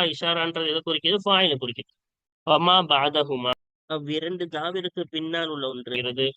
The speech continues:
ஹுவல் மக்சூசு பில் மதஹி வத்தம்மி, அதுதான் அந்த இரண்டுக்கு பிறகுள்ள ஒன்றாகிறது. ஹு, அதுதான்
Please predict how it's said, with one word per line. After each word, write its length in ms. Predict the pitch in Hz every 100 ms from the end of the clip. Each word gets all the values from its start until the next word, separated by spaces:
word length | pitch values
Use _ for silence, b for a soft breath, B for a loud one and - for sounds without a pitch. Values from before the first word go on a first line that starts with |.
| -
ஹுவல் 400 | 180 262 269 254
மக்சூசு 580 | 196 190 - 202 196 202
பில் 160 | 165 156
மதஹி 440 | 139 131 143 180 202
வத்தம்மி, 500 | 135 131 123 120 110 _ _ _ _ _ _ _ _ _ _
அதுதான் 640 | 143 151 170 180 196 233 202 _ _ _
அந்த 360 | 143 151 151 147
இரண்டுக்கு 440 | 160 185 185 185
பிறகுள்ள 400 | 180 175 185 175
ஒன்றாகிறது. 580 | 165 160 170 165 180 220
ஹு, 240 | 180 214
அதுதான் 500 | 160 135 160 180 214